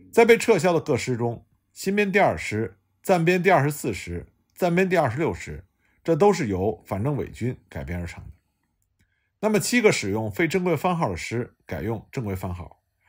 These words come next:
实际上呢，胡宗南麾下只是裁减了十四个师。那么在裁撤的同时呢，胡宗南通过人事调整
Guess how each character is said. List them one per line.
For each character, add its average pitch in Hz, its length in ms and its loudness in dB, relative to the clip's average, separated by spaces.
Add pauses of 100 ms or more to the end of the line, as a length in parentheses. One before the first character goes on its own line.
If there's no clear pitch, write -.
(160)
实 - 180 -4
际 220 140 2
上 104 220 -4
呢， 65 100 -14 (360)
胡 - 140 -4
宗 170 120 2
南 160 120 0
麾 156 180 -2
下 123 380 -6
只 - 160 -8
是 101 120 -2
裁 101 240 -8
减 127 200 -6
了 - 300 -18
十 - 180 -10
四 120 160 -6
个 - 120 -12
师。 - 280 -16 (1120)
那 214 120 0
么 233 40 0
在 226 140 6
裁 208 180 2
撤 208 140 4
的 160 40 2
同 156 200 -4
时 95 180 -8
呢， 98 220 -8 (460)
胡 160 140 -2
宗 196 100 2
南 180 140 2
通 170 140 -6
过 160 100 0
人 117 140 -2
事 131 120 -6
调 98 260 -8
整 104 200 -10